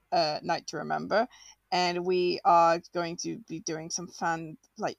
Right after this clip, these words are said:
absolute fabulous queer stuff during that time. So if you are around and want to, uh, support us, please go ahead. We're also donating s-, to charity. So if you want to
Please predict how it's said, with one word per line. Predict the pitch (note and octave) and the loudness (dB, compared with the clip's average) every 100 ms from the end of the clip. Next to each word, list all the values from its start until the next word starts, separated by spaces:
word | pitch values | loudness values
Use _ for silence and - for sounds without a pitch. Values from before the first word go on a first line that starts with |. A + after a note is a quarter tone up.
| - | -2
absolute | G3+ - F#3+ - | -2 -2 -6 0
fabulous | - B3+ A#3 G#3+ G3+ - | 6 6 6 0 0 -2
queer | - - F3+ | -6 -4 -4
stuff | - - C#3+ - - - | -4 -4 -4 -6 -12 -14
during | D#3 D3+ D#3 | -10 -8 -10
that | C#3+ - | -12 -10
time. | E3+ D#3 D#3 | -8 -6 -8
So | - - - | -8 -8 -6
if | G3 - | -6 -6
you | F3+ E3+ | -8 -4
are | - C3+ C#3+ | -4 -4 -4
around | D#3 G3 A3+ - | 0 2 2 0
and | F#3 | -2
want | F3 F3 E3+ - | -2 -2 -4 -6
to, | F#3 E3+ E3+ E3 - - - - - | -4 -4 -6 -8 -12 -20 -20 -20 -2
uh, | E3+ F3 E3 D#3 C#3 | 4 6 6 2 -2
support | - F#3 F#3+ G3 A3+ | -4 -4 2 4 6
us, | D#4 E4+ - - | 4 2 -4 -6
please | G3 F3+ F3 | -2 -2 -2
go | D#3+ | -2
ahead. | E3 G3 A3 | -2 2 2
We're | A#3+ - | 0 -4
also | E3 E3 - - - - | -2 -2 -2 -4 -6 -4
donating | E3+ E3 E3 E3+ - E3+ E3 | -4 -2 -6 -8 -12 -12 -10
s-, | - - _ | -12 -12 _
to | - - | -8 -2
charity. | - F3 F#3 A#3 C4 C4+ | 2 4 2 0 -4 -4
So | C4+ D#3+ - | -4 -6 -8
if | - - - - | -12 -12 -12 -12
you | D#3 D#3 | -10 -6
want | E3 A3+ D#4+ - | -2 -2 -4 -6
to | E4+ F4+ G4 | -2 -2 -4